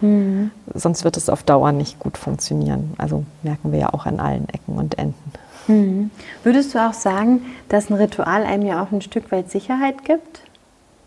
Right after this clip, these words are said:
Speaker 2: Auf jeden Fall. Also
Speaker 1: Mhm.
Speaker 2: das ist ja immer, also dadurch, dass ich mir diesen Rahmen gebe, einen festen Rahmen mit einem Anfang und einem Ende, ähm, habe ich immer auch einen, einen Container. Und ich kann mich zum Beispiel auch in den Jahreskreislauf einpassen.
Speaker 1: Mhm.
Speaker 2: Ne, ich,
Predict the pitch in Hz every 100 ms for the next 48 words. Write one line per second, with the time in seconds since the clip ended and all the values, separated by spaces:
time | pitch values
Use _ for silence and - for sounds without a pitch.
0 | - - - 196 226 214 - 240 170 165
1 | - 180 - - - 190 190 196 - 196
2 | 202 196 - 127 156 170 104 - - 180
3 | 170 - - - 180 202 - 196 - -
4 | 196 185 175 180 151 175 214 208 190 196
5 | 202 165 165 165 - 165 175 202 214 214
6 | - - - - 175 175 196 202 165 156
7 | 175 175 196 214 208 - - - 170 175
8 | 175 190 - 208 - - - 170 180 -
9 | 170 - 180 - 196 196 165 147 151 -
10 | - - 160 - 170 165 160 - 143 151
11 | - - - 156 156 151 151 175 196 -
12 | - 175 170 - - - 170 170 151 -
13 | 160 165 - 170 - 160 160 160 196 180
14 | 160 151 98 214